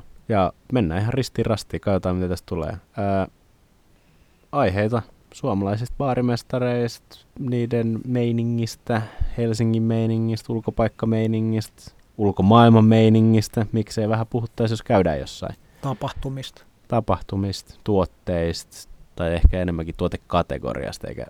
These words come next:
Speaker 1: jostain yksittäisestä tuotteesta.
Speaker 2: No mä veikkaan, että mä en halua noin niinku oman duunini puolesta niin hirveästi puhua tuotteista, että kun on maahantuonnissa töissä, niin en halua puhua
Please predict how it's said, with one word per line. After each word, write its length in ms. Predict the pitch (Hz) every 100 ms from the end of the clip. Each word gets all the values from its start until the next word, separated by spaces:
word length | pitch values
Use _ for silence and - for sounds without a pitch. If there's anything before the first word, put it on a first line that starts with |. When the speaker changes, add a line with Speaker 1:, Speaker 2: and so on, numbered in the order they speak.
| -
Speaker 1:
jostain 380 | - - - -
yksittäisestä 580 | - - - 98 95 -
tuotteesta. 560 | - - - - - - _ _ _
Speaker 2:
No 80 | 131
mä 140 | 131
veikkaan, 300 | 123 120 117
että 60 | 127
mä 120 | 123
en 60 | 113
halua 320 | 123 123 131
noin 220 | 139 127
niinku 220 | 127 127 131
oman 260 | 127 127
duunini 400 | 131 127 127 135 -
puolesta 420 | 123 107 135 -
niin 160 | 139 139
hirveästi 500 | 139 135 135 139 143 -
puhua 200 | 139 147 -
tuotteista, 600 | 143 113 - - 131 -
että 120 | 139 -
kun 100 | 139
on 60 | 135 - _
maahantuonnissa 840 | 147 131 127 131 - 131 131 - - _ _
töissä, 440 | 156 139 131 -
niin 140 | 156 - - _ - _ _ _ - - _ -
en 140 | 147
halua 220 | 131 156
puhua 340 | 165 190 165